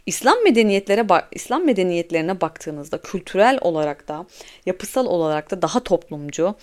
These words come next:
e, daha toplumla hareket eden, daha toplumu düşünen, aslında daha diğer kam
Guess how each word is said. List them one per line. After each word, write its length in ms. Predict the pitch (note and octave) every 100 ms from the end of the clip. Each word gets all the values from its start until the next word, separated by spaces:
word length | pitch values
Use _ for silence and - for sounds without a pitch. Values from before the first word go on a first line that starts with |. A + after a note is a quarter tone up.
| - - - -
e, 240 | F3 F3 F3
daha 220 | G3+ C#4
toplumla 460 | A#3 A3+ A#3+ G#3 F#3
hareket 320 | E3 G#3+ F3
eden, 280 | D#3+ A#3 G3
daha 200 | G3+ C4
toplumu 400 | G#3+ - D#3 D3
düşünen, 360 | D3 - A3+
aslında 320 | - F#3+ G3+ F3
daha 260 | G#3+ A#3
diğer 340 | F3+ F#3 F3+ F3+
kam 280 | G#3+ G3